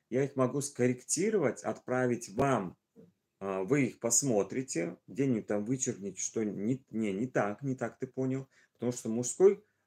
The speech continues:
мозг так думает, женский так. А женщина, которая влюблена, вообще думает вообще по-другому.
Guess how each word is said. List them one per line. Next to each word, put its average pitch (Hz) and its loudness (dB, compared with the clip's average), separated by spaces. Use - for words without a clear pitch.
мозг 117 -2
так 92 -2
думает, 117 -4
женский 131 -2
так. 104 -4
А 101 -4
женщина, 151 0
которая 135 4
влюблена, 143 2
вообще 147 2
думает 143 0
вообще 127 2
по-другому. 131 2